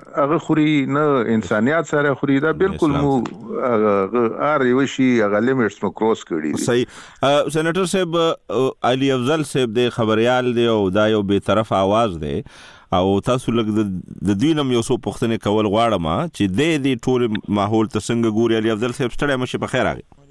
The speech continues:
Speaker 2: او ډېره، ډېره مننه. آ، علي، که دا راته ووایئ چې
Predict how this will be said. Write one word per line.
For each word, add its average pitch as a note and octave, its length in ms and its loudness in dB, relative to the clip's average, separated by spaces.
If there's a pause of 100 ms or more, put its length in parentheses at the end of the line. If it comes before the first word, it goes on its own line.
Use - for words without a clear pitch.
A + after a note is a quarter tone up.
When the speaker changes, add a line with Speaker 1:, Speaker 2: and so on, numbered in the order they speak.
(280)
Speaker 2:
او D#2 260 0
ډېره، A#2 240 2
ډېره B2 160 2
مننه. C3 380 0 (680)
آ، B2 140 2 (360)
علي، G3 260 0
که B3 160 -2
دا A3 200 0
راته G#3+ 240 0
ووایئ D#3+ 420 2
چې - 360 -8